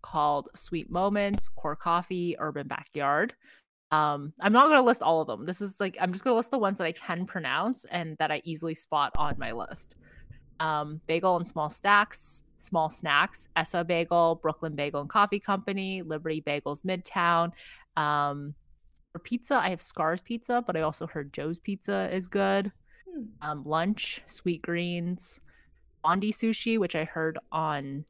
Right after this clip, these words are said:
Speaker 1: YouTube Shorts, has, like, a thirty-two dollar, like, omakase-like lunch thing.
Speaker 2: Thirty-two dollars. Do you know
Speaker 1: Yeah.
Speaker 2: how much omakase is here?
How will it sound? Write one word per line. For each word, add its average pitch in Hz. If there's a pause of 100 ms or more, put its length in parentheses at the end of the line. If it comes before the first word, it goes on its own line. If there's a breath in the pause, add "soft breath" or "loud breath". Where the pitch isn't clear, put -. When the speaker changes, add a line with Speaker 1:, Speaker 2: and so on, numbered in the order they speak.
(120)
Speaker 1:
YouTube 180
Shorts, 311
has, 170
like, 170
a 170
thirty-two 185
dollar, 151
like, 139 (320)
omakase-like 160 (400 loud breath)
lunch 165
thing. 285 (400)
Speaker 2:
Thirty-two - (220)
dollars. - (240)
Do 226
you 226
know 262
Speaker 1:
Yeah. 165
Speaker 2:
how 302
much 294
omakase 214
is 214
here? -